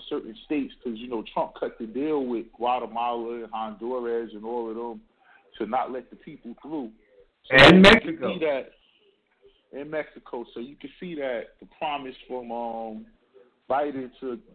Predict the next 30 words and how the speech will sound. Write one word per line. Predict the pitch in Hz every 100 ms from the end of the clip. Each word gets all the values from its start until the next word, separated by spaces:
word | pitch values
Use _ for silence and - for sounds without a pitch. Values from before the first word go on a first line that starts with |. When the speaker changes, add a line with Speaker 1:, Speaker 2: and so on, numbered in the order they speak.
| -
Speaker 1:
get | 135 -
rid | 147 147
of | 143 127
the | 139 - - 110
U | 135 143
S | 131 143
M | 135 -
C | 143 139
A, | 135 123
go | 120 120
right | 127 131
back | 135 127 127
to | -
nafta, | 110 135 123 - 117 113 110 _ _ _ -
is | 110 104
right | 123 143
away. | 131 123 131 104 - _ _
And | 123 139
he | 165 -
said, | 190 160
um, | 156 151 139 139 - _ _ _ _ - _ _ _ _ _
my | - 123
dad | 113 147 160 143 135 131 - - - - - - -
said | - 139 127
if | 120
he | - 160
was | 143 123
to | 113 110
die, | 143 160 120 113 131 - _ _ -
his | 120